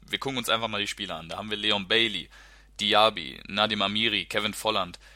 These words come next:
äh, dazu noch ein Kai Havertz, der eventuell reinrotieren könnte. Das sind alles Spieler, die enorm dynamisch sind, die enorm dribbelstark sind,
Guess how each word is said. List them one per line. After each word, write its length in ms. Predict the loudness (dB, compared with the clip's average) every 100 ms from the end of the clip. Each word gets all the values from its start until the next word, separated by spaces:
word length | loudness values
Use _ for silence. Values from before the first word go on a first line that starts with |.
| -20 -20 -20 -20 -12
äh, 320 | -2 2 2 2
dazu 300 | 2 2 0
noch 140 | -2
ein 100 | -4
Kai 220 | 0 2
Havertz, 380 | 4 4 4 0
der 100 | -4
eventuell 340 | -4 -6 -8 -8
reinrotieren 540 | -8 -10 -12 -14 -12
könnte. 320 | -12 -12 -14 -16 _ _ _ _ _ -20 -10
Das 200 | -2 -2
sind 240 | -2 -4 4
alles 440 | 6 6 2 -2
Spieler, 360 | -4 -6 -4 -4
die 160 | -4 -10
enorm 360 | -8 -2 -2
dynamisch 480 | -2 0 0 0 -2
sind, 340 | -4 -6 -4
die 80 | -2
enorm 320 | -2 -2 -6
dribbelstark 680 | -2 -2 0 -2 -2 0 0
sind, 340 | -2 -6 -8